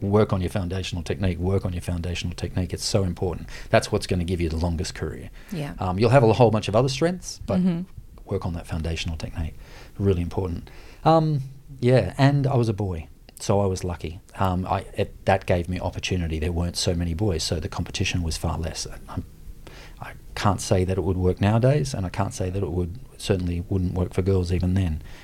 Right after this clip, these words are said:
Speaker 1: 'cause the competition was much harder.
Speaker 2: Yeah.
Speaker 1: So that's luck.
Speaker 2: Yes, yeah. I feel like it was kind of important to say that, 'cause sometimes I,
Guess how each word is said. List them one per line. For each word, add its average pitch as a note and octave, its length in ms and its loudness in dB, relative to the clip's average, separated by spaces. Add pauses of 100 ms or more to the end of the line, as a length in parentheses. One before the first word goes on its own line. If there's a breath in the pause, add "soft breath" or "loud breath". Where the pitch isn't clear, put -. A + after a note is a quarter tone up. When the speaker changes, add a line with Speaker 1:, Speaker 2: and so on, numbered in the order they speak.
Speaker 1:
'cause F2+ 160 -6
the - 60 0
competition F2+ 520 0
was D2+ 160 -2
much F2 160 -4
harder. D#2+ 280 -4 (320)
Speaker 2:
Yeah. D#3 200 -2 (160)
Speaker 1:
So F#2+ 100 0
that's F2 220 -4
luck. D#2+ 320 -2 (640 loud breath)
Speaker 2:
Yes, D#3+ 460 -4
yeah. D3 180 -2
I D#3+ 80 0
feel F3+ 140 4
like E3 140 6
it D#3+ 60 4
was E3 140 2
kind D#3+ 200 -2
of D3+ 120 -2
important D#3 480 -2
to - 80 -8
say C#3+ 240 -2
that, D#3+ 180 -6
'cause E3+ 160 -2
sometimes D#3+ 540 0
I, C#3+ 180 0